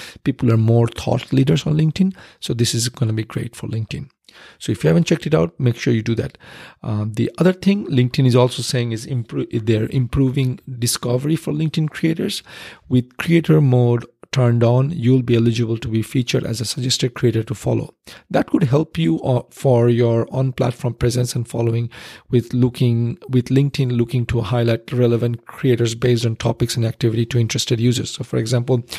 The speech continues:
if we are always tagging ourselves as Google Ads, hashtag Google Ads, maybe we might get featured one day. Who knows? But I will not hold my breath to that, uh, breath on that, and let's move on to the next one.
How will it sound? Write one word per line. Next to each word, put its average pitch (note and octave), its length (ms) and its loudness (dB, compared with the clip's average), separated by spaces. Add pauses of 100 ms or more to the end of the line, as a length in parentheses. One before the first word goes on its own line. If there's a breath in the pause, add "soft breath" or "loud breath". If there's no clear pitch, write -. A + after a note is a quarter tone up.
(180 loud breath)
if - 200 -10
we B2 100 0
are A#2+ 80 2
always A#2 480 0
tagging A#2 400 -2
ourselves A#2 500 -4
as A2+ 140 0
Google A#2 320 2
Ads, A#2+ 280 0
hashtag A#2 420 -4
Google A#2+ 240 0
Ads, A#2+ 180 -4
maybe A2 260 -2
we A#2+ 200 -2
might C3 240 -2
get - 180 0
featured C#3+ 300 2
one C#3+ 180 2
day. B2 220 2 (320 loud breath)
Who B2 160 -2
knows? B2+ 340 -2 (420 loud breath)
But - 120 -6
I A#2 60 -2
will A#2 140 0
not B2 200 2
hold B2+ 260 2
my B2 100 4
breath B2 280 2
to C#3 80 0
that, C#3+ 200 0 (200)
uh, A#2 160 -4
breath A#2+ 360 2
on C3 160 2
that, C#3+ 300 2
and A#2 180 -2
let's A#2 220 -2
move A#2 160 2
on A#2 120 2
to A#2 60 -6
the A2 120 -4
next C3 240 -2
one. - 160 -10